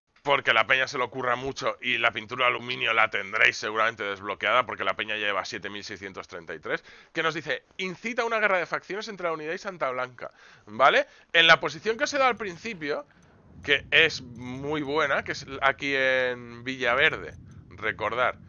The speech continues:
en, en el centro de comunicaciones, como veis, hay una carretera. En esta provincia hay bases también de la unidad. Hay de, sí, de la unidad y de la,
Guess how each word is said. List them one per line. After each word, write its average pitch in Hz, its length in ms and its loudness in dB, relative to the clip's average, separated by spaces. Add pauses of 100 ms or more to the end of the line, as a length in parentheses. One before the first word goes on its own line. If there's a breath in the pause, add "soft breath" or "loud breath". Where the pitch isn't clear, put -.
(440 loud breath)
en, 120 800 0
en 135 220 4
el 135 100 2
centro 160 240 -4
de 190 80 0
comunicaciones, 175 680 -6
como 175 200 -4
veis, 214 340 2
hay 208 160 2
una 240 180 0
carretera. 139 500 0
En 147 60 -8
esta 247 220 -2
provincia 247 580 -2 (260 loud breath)
hay 202 200 2
bases 226 300 2
también 196 300 -4
de 220 100 0
la 175 100 4
unidad. 117 340 -2 (300)
Hay 127 220 2
de, 120 280 2
sí, 135 140 -8
de 120 100 -2
la 104 80 0
unidad 127 380 4
y 170 80 -4
de 143 140 0
la, 98 600 4